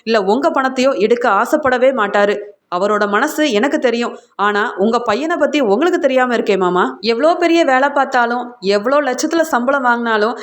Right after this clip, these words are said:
இந்த வீட்டோட நல்ல மருமகளா நடக்கணும்னு தான் நான் ஆசைப்பட்டுட்டு இருக்கேன். ஆனா எப்ப பார்த்தாலும் உங்களுக்கு பிடிக்காத கல்யாணத்தை நாங்க பண்ணிக்கிட்டு வந்துட்டோமேன்னு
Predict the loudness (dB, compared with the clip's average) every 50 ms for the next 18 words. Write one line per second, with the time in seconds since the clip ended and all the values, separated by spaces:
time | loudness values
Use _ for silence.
0 | -14 -14 _ -4 -2 -2 0 0 0 0 0 0 0 0 2 2 2 0 0 0
1 | -2 -2 -2 0 -2 -2 0 0 0 0 0 0 0 0 0 0 2 0 0 0
2 | 0 -2 0 0 0 0 0 0 0 0 0 0 0 0 0 0 -2 -2 -2 -2
3 | -2 -2 -2 -2 -2 -2 -2 -4 -4 -6 -14 -12 -6 -2 -2 0 0 0 0 0
4 | -2 0 0 0 0 0 0 0 2 2 2 2 0 -2 -6 -8 -10 -4 -2 -2
5 | 0 0 0 -2 -2 -2 -2 0 -2 0 0 0 2 2 2 2 2 0 0 0
6 | -2 -2 0 0 0 0 0 0 0 0 -2 -2 -2 -2 -2 0 0 0 0 0
7 | 0 0 0 0 0 0 0 0 0 -2